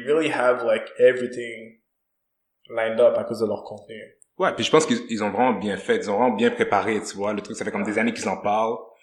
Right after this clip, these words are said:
Speaker 2: Puis
Speaker 1: Ouais.
Speaker 2: quand ils sont arrivés avec un bang, it's gonna be crazy, but, like, je sais pas à quel point s'ils vont être en mesure de détrôner Netflix. Ça, je sais pas. Personnellement, I don't necessarily think so right away, mais ils vont au moins compete, genre.
Speaker 1: Comme ça va vraiment dépendre. Um, moi, moi, je pense,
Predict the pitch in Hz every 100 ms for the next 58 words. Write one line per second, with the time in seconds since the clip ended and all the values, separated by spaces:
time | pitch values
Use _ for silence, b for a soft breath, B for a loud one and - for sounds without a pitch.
0 | b - - 127 113 104 107 113 98 101
1 | 95 107 113 131 143 - _ _ _ 90
2 | 98 95 95 - 127 101 90 90 85 -
3 | _ _ - 110 - 151 151 110 101 120
4 | 123 - 101 95 95 104 98 95 95 -
5 | 92 92 90 - - 95 87 135 120 -
6 | 90 87 - _ _ 104 - 104 95 101
7 | 101 95 95 95 _ - 92 - 85 -
8 | - 101 - 117 90 92 92 90 90 101
9 | 143 143 B B B _ 98 101 101 110
10 | 113 104 95 95 98 92 - 78 - _
11 | _ - 147 - 135 131 180 202 139 -
12 | 113 - - - _ - 113 110 107 -
13 | - _ 151 151 156 165 160 165 -